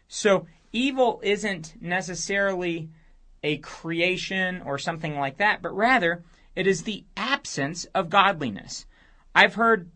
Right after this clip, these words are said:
the analogies of light and darkness and hot and cold used concerning this issue, and I think they're relevant.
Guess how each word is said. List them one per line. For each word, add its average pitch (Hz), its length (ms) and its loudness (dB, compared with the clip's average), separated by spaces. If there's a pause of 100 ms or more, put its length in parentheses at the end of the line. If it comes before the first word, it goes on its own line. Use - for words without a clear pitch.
(120)
the 175 100 0
analogies 175 640 -2
of 131 160 -6
light 165 200 2
and 160 100 -4
darkness 160 500 0
and 127 80 -6
hot 165 300 2
and 143 100 -8
cold 135 400 -4
used 131 480 -2 (240)
concerning 143 460 -4
this 131 200 -8
issue, 151 320 -4
and 147 80 -4
I 185 60 -2
think 247 240 -6
they're 196 140 0
relevant. 170 480 2